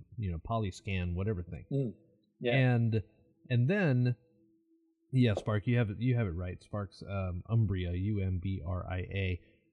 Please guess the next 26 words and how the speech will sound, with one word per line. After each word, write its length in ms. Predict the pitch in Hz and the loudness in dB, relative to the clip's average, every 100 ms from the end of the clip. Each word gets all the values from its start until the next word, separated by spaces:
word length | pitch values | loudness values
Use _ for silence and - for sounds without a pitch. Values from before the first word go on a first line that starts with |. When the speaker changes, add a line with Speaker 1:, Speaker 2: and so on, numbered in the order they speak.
| _ | _
Speaker 1:
There's 320 | 110 120 113 98 | 2 4 4 4
going 220 | 131 123 | 2 4
to 60 | |
be 100 | 107 | 4
a 60 | 104 | 4
link 240 | 104 101 | 4 2
on 140 | 98 95 | 0 -2
our 160 | 87 80 | -2 -6
site 400 | - 104 90 80 - | -6 -4 -4 -6 -8
that'll 340 | 92 85 85 85 101 | -8 -6 -10 -8 -6
do 200 | 95 90 78 | -4 -6 -6
it, 80 | - | -8
and, 300 | 92 90 87 - | -6 -6 -6 -8
and, 440 | 95 90 90 87 87 90 | -8 -6 -6 -8 -10 -12
um, 320 | 87 95 92 - - _ _ - | -10 -10 -12 -16 -20 _ _ -8
and 180 | 110 98 | -2 0
then 400 | 98 92 87 85 - _ _ 131 | 0 0 -2 -4 -10 _ _ 0
it'll 200 | 113 98 | 0 2
be 400 | 113 107 104 101 | 2 4 2 2
automatic. 540 | 107 95 98 98 92 | 2 4 2 2 0
We're 80 | - | -2
trying 240 | 95 151 147 | 2 4 4
to 80 | |
get 160 | 104 107 | 4 4
it, 160 | 98 95 | 2 -2
like, 220 | 95 | -4